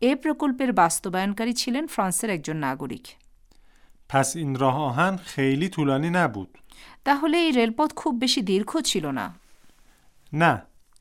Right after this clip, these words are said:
Speaker 2: پس از آن نیز بین چند شهر دیگر خطوط راه آهن ساخته شد۔
Speaker 1: না, সেটার পরে অন্যান্য কয়েকটি শহরের মধ্যেও রেল লাইন স্থাপন করা হয়।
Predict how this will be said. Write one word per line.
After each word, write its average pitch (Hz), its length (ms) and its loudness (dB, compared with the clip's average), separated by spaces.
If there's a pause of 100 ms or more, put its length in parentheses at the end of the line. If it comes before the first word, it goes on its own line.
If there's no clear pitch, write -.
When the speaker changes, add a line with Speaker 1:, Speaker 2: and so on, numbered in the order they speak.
(240)
Speaker 2:
پس 143 200 4
از 143 180 8
آن 190 280 0
نیز 170 220 -2
بین 170 280 2
چند 175 320 2
شهر 143 360 2
دیگر 120 480 2
خطوط 151 300 0
راه 123 340 2
آهن 139 480 2
ساخته - 440 0
شد۔ - 320 -8 (220)
Speaker 1:
না, 240 360 6
সেটার 311 440 2
পরে 311 440 4
অন্যান্য 254 540 4
কয়েকটি 214 480 0
শহরের 190 500 -2
মধ্যেও 214 520 -2
রেল 196 240 0
লাইন 180 240 0
স্থাপন 175 500 -6
করা 143 200 -4
হয়। 147 300 -8